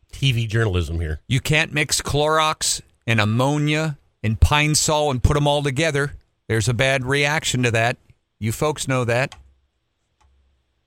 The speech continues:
Speaker 2: But these shots, yeah, we're gonna, yeah, we'll probably allow it.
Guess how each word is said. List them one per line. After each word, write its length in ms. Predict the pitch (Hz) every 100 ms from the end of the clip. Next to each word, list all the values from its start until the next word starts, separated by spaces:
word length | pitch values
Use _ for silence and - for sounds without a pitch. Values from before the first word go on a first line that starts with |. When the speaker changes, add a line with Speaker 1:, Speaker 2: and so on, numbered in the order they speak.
| _ _ _ _ -
Speaker 2:
But 160 | 127
these 180 | 127 123
shots, 720 | - - 160 208 - - - - _ _ _ -
yeah, 440 | 349 359 359 359 349
we're 120 | 277
gonna, 260 | 269 202 - _ _ _ -
yeah, 300 | 147 196 185
we'll 160 | 208
probably 380 | - 175 170 160
allow 400 | 139 135 151
it. 100 | 156